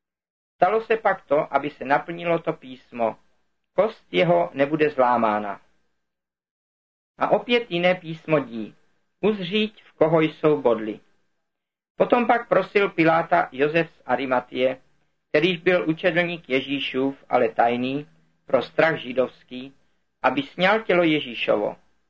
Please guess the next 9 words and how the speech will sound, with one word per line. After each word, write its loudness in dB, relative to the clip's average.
I -2
dopustil 0
Pilát, 0
a 4
on 0
přišed, -4
sňal 2
tělo 2
Ježíšovo. -2